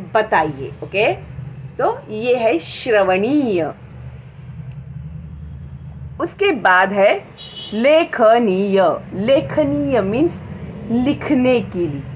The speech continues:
लिखने की, writing। प्रकृति मनुष्य की मित्र है, स्पष्ट कीजिए। उन्होंने हमें एक sentence दिया, प्रकृति।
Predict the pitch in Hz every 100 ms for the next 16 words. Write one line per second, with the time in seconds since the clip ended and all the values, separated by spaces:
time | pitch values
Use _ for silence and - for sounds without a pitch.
0 | - 196 220 262 254 240 233 - 165 185
1 | 202 202 196 254 123 - - - - -
2 | - - - - - - - - - -
3 | - - 320 320 339 370 320 392 370 262
4 | 247 285 - - 254 - 285 277 226 214
5 | - - 220 226 240 247 214 208 381 -
6 | - - - - - 226 233 - - -
7 | 190 185 165 190 156 190 196 240 254 269
8 | 285 269 208 196 208 208 208 - 190 170
9 | 170 185 196 165 196 233 - - 240 233
10 | 240 277 277 233 - 143 -